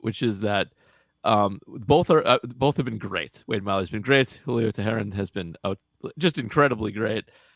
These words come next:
Um, but even though they've been great, I still don't think they're worth jack.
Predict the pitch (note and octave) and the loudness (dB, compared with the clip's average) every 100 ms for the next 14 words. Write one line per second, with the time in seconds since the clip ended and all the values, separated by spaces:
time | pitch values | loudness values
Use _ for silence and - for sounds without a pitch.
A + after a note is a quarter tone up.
0 | _ B2 A#2+ A2+ - _ - C3 - F#3 | _ 0 2 2 -2 _ -4 -4 -2 0
1 | G#3 E3+ E3 F3+ D#3 A#2+ A#2+ A2+ C3+ D3+ | 0 2 2 2 0 -4 -8 -10 -2 0
2 | G2+ D2+ _ _ _ _ - - - E3 | 0 -4 _ _ _ _ -10 -8 -2 0
3 | C#3+ C3+ C3+ A#2 G#2+ G2 G#2 G2 _ - | 0 -2 -4 -6 -6 -4 -6 -6 _ -12
4 | - - - | -12 -12 -20